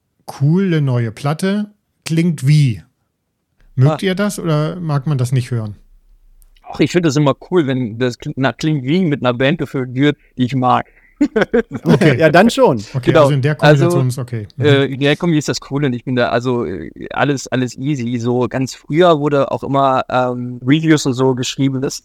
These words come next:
Speaker 2: sehr nach Jupiter Jones klingt. Ähm,
Speaker 3: Mhm.
Speaker 2: wir
Speaker 3: Mhm.
Speaker 2: haben tatsächlich dann auch mal mit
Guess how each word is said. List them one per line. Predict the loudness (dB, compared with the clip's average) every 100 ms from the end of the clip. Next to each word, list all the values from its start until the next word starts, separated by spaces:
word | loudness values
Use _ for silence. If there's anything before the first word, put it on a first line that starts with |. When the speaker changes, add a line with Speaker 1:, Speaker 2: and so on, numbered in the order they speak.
| -12
Speaker 2:
sehr | -2 0
nach | 0 -4 _ -8
Jupiter | -2 2 2
Jones | 2 0 -2
klingt. | -2 -2 0 -4 -4
Ähm, | -2 0 -2 -4 -8 -12 -12
Speaker 3:
Mhm. | -6 -4 -2 -4
Speaker 2:
wir | -2
Speaker 3:
Mhm. | 0
Speaker 2:
haben | 0 -2
tatsächlich | -6 0 0 0 0
dann | 0 0 -2
auch | -2 -2 -4 -8
mal | -2 2 2 0
mit | -2 -4